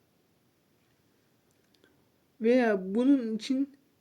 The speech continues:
böyle bir iş yeri için sermaye üretmek için kazançlar araştırmaya çalışın.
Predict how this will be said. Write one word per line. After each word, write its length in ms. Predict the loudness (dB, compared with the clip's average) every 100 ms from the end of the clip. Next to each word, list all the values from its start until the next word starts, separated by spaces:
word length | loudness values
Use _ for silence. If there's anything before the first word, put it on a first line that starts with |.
| _ _ _ _ _ _ _ _ _ _ _ _ _ -20 -20 -20 -20 -20 _ _ _ -18
böyle 480 | -8 -2 -2 0 -2
bir 60 |
iş 360 | -4 -6 -8 -4
yeri 200 | -2 -2
için 420 | -4 -8 -10 -10 _ _ _ _ _ _
sermaye 1120 | -12 -4 -2 -2 -2 -2 0 0 -2 -10 -20 _ _ _ _ _ _ _ _ _ _ _ -18 -16 -18 _
üretmek 500 | 0 2 2 -2 -2
için 400 | -6 -10 -8 -8 _ _ _ _ _ _ _ _ _ _
kazançlar 720 | -6 -2 2 2 0 0 0 -4 _ _ _ _ _ _ _ -8
araştırmaya 640 | -4 -4 -4 -4 -2 -2
çalışın. 460 | -2 -2 -2 -8